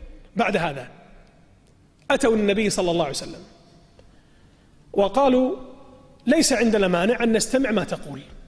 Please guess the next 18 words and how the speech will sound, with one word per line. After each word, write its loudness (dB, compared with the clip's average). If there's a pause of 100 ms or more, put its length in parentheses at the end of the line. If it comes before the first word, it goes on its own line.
(380)
يعني 0
من 2
القرآن 0
الكريم، -6 (1160)
لكن 2
بشرط". -2 (840)
ما 2
هو 2
الشرط؟ -4 (840)
قالوا: 4
"اجعل 2
لنا 4
مجلساً 0 (1080)
لوحدنا، 0 (760)
نحن 2
السادة 0
والكبراء -2
والعظماء، -2